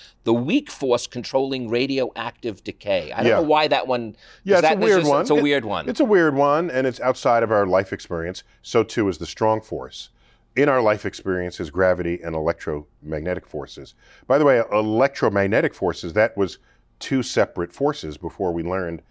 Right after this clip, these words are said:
Speaker 2: they were one and the same. We had electricity, we had magnetism, and we had magnets, and we had, you know,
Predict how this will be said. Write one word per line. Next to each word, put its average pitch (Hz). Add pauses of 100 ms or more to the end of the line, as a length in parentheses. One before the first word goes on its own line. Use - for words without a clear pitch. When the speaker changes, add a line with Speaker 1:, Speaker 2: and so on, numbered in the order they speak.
(180)
Speaker 2:
they 85
were 78
one 82
and 76
the 69
same. 80 (480)
We 87
had 92
electricity, 82 (500)
we 73
had 90
magnetism, 113 (760)
and 85
we 87
had 85
magnets, 80
and 82
we 85
had, 87
you 101
know, 87